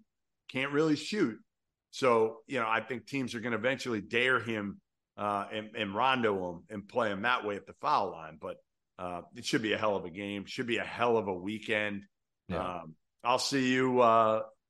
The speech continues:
Speaker 1: Saturday. Are, what, what, what's your, are you, what do you, after the game? What do you got?
Speaker 2: I'll be around.
Speaker 1: I mi-, I might have you, um, I don't know, bring me some, uh, uh,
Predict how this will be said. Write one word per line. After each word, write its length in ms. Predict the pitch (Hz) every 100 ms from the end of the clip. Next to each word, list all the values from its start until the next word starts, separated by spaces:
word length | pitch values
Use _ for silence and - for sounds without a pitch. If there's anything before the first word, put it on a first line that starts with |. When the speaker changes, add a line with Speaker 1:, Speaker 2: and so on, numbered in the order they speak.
| _ _
Speaker 1:
Saturday. 500 | - 139 151 120 80 78
Are, 140 | 113 120
what, 160 | 139 -
what, 240 | 135 135
what's 220 | 139 147 147
your, 380 | 135 120 101 - _ _ _ _ _ _ _ _ _ -
are 80 | 110
you, 320 | 107 104 104 101
what 160 | 110
do 60 | 113
you, 100 | 113 113
after 280 | 120 110 120
the 80 | 101
game? 480 | 107 123 180 180 - _ _ _ -
What 80 | 107
do 60 |
you 60 | 113
got? 260 | 123 110 - - _ _ -
Speaker 2:
I'll 120 | 104
be 80 | 135
around. 380 | 123 107 123 127 90 - _ _ _ _ _ _ _ _ _ _ _ _ _ _
Speaker 1:
I 80 | 107
mi-, 120 | 120
I 100 | 117
might 220 | 120 120
have 260 | 110 107 101
you, 240 | 101 98 90
um, 300 | 85 80 80 _ _ _ _ _ _ _ _ _ _ _
I 100 | 95
don't 100 | 90
know, 80 | 87
bring 260 | 80 107 104
me 120 | 101
some, 400 | 101 101 92 90
uh, 20 |
uh, 520 | 85 80 80 90 85